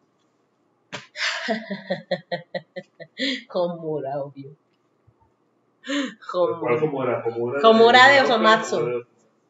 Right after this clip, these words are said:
Speaker 1: Totoko no me cae muy bien, que
Speaker 2: ¿Te
Speaker 1: digamos.
Speaker 2: gusta Totoko?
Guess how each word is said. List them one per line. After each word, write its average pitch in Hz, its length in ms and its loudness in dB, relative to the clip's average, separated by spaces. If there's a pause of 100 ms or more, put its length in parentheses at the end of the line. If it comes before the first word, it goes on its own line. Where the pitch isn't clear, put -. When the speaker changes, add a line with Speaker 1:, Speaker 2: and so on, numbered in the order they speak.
(640)
Speaker 1:
Totoko 208 420 2
no 202 140 -2
me 208 140 -4
cae 185 200 -2
muy 190 200 -4
bien, 165 260 -4
que 170 80 -4
Speaker 2:
¿Te 165 60 -4
Speaker 1:
digamos. 151 520 -2
Speaker 2:
gusta - 220 -12
Totoko? - 560 -6